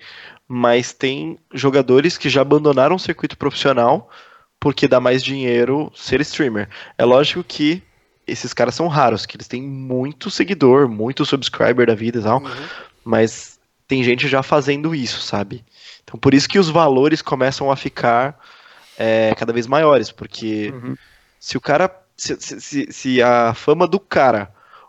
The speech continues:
Speaker 1: ultrapassa e ele consegue ganhar mais dinheiro sozinho do que dentro do circuito profissional, o circuito profissional tem que se equiparar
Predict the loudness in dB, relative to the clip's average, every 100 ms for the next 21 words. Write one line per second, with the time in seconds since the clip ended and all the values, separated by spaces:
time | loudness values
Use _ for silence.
0 | -8 -8 -2 -2 2 2 2 0 -6 -6
1 | -6 -10 -8 -6 -4 -2 0 -2 -4 -2
2 | -2 0 0 0 0 -6 -6 -8 -10 -20
3 | -20 -6 -4 0 2 2 0 -2 -2 -4
4 | -2 -2 0 2 2 0 -2 0 0 0
5 | 0 4 4 2 0 _ _ -20 _ -10
6 | -6 -6 -4 -4 0 2 2 2 -6 -6
7 | -8 -4 0 2 4 4 2